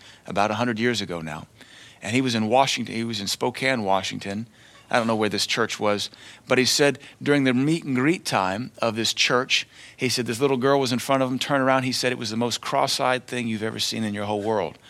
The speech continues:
This little girl just cross-eyed." And he said it absolutely broke his heart so fervently that this precious little girl would grow up looking like that. And so the service went on, and he sat there and just talked to the Lord the whole service and interceded for her and laid hands on her at the end of service, and her eyes straightened.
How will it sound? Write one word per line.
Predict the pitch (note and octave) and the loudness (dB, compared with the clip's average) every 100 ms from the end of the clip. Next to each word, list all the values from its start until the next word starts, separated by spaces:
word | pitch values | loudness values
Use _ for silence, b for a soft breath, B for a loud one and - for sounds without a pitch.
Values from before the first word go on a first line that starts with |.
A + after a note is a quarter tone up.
| B B | B B
This | A2+ | -2
little | B2 | -2
girl | G#2+ A#2 | 0 0
just | G#2 G#2+ | 0 -4
cross-eyed." | - G#2+ G2 - D#2+ D2 - B B B B | -4 -2 -2 -2 -6 -10 -14 B B B B
And | G#2+ | -2
he | A2+ | 0
said | - A#2+ | 0 0
it | - | 0
absolutely | B2+ C#3 - C3+ B2+ | 0 0 0 -4 -4
broke | G#2 A#2+ B2+ | -2 -2 -2
his | - A#2 | -4 -4
heart | - - A2+ G2+ | -4 -2 -2 0
so | - - C3 | -2 -2 -4
fervently | - C3+ B2 G#2+ G#2 | -4 0 0 0 -6
that | F#2+ F2+ | -8 -6
this | G#2 - B B - | -6 -6 B B -6
precious | C#3+ C3+ C3 B2 | 0 0 0 0
little | B2+ | -2
girl | A2+ A#2+ G#2+ | 0 0 -2
would | G2 | -2
grow | A#2 A2 | 0 2
up | G#2 G#2+ | 0 -2
looking | G#2 F2 | -6 -6
like | E2+ E2 | -8 -10
that. | D2 D#2 - _ B B B B B B | -12 -12 -14 _ B B B B B B
And | G#2+ | -2
so | G#2+ C3 | 2 2
the | B2+ | 2
service | A2+ - C#3+ C3 | 0 2 2 2
went | C3+ | 2
on, | C3+ | 2
and | A#2 | 2
he | D#3 | 0
sat | C#3 A2+ | 0 0
there | A#2 | 0
and | A2+ | -2
just | A2 | -2
talked | - B2 | 0 0
to | - | 0
the | B2 | -2
Lord | C3+ D3 | 0 0
the | G#2+ | 0
whole | G2 A#2+ | 0 0
service | B2 - C#3 A2 F#2 | 0 -2 0 -2 -2
and | G#2 | -2
interceded | A#2+ B2 - C#3 G#2 | -2 0 0 0 -2
for | - F2 | -4 -6
her | F2 G#2 B B B B B | -6 -8 B B B B B
and | G2+ | 0
laid | A2+ B2+ | 4 4
hands | A#2 D3 D#3+ | 4 4 4
on | A#2+ A2+ | 2 2
her | |
at | G#2+ | 0
the | |
end | A2+ | -2
of | A2 | 0
service, | A#2+ B2 B2 | 2 2 0
and | B2 | 0
her | A#2+ | 2
eyes | B2+ A#2+ | 4 2
straightened. | - F#2+ C2 C2+ | 0 -4 -8 -12